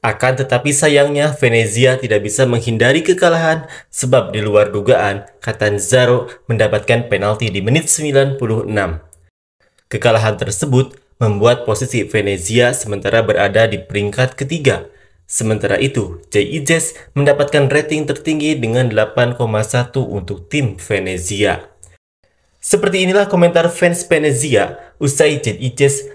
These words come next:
cetak dua gol dan Venezia tak bisa kalahkan Catanzaro karena indikasi wasit berat sebelah. Selamat untuk Venezia,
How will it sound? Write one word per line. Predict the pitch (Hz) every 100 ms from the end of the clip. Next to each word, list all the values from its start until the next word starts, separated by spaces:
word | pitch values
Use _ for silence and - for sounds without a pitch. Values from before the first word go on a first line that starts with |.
| - -
cetak | 156 151 156 -
dua | 131 131
gol | 123 131 113
dan | 104
Venezia | - 110 104 98 123 113
tak | 110 95
bisa | 110 - 123
kalahkan | 113 107 - 113 113
Catanzaro | 104 104 101 135 151 127 95
karena | 104 104 107
indikasi | 104 110 92 - 151 151 175
wasit | 175 175 - - _
berat | - 160 139 -
sebelah. | 101 98 92 85 - - _ _ _ _ _ _ _ _ _ _ _ -
Selamat | - 175 175 131 -
untuk | 110 120 -
Venezia, | 104 107 - 123 101 87